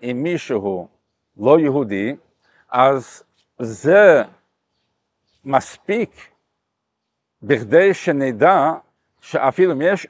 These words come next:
אהבה, זה לא, אה, מצדיק את הנישואין. אפילו אם יש אהבה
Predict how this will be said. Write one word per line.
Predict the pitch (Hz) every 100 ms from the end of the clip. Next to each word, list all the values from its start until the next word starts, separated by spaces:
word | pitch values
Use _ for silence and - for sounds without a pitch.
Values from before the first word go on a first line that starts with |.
| _
אהבה, | 123 120 113 117 120
זה | 123 117
לא, | 117 117 151 160 151 160 - _ _ _ _
אה, | 120 113 110 107 107 101
מצדיק | 113 117 - 151 160 147 - _ _ _ _
את | 117 131 - _
הנישואין. | 120 120 117 113 110 110 110 107 107 104 104 104 101 101 104 _ 104 104 - 139 113 85 _ _ _ _ _ _ _ _ -
אפילו | - 185
אם | 160
יש | 160 185
אהבה | - 156 165 156 147